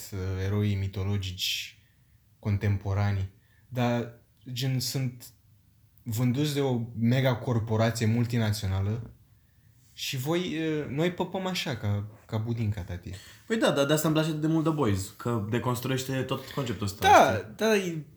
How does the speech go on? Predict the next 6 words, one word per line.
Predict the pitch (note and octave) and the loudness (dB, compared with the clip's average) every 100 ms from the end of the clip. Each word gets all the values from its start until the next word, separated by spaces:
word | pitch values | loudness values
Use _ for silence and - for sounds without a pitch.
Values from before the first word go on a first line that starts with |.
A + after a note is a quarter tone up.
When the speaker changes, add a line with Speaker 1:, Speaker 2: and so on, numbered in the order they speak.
| - _ _ _ _ | -20 _ _ _ _
Speaker 1:
nu | - | -6
știu, | E3+ - B2 - | -6 -4 -6 -6
mi | B2+ | -6
se | C#3 | -6
pare | B2 C#3 D#3 D3+ - - _ _ | -2 2 2 2 -2 -16 _ _
dezgustător, | - C3 B2+ B2+ - G#2+ B2+ C3 - | -6 -4 -2 -2 -4 -4 -4 -4 -6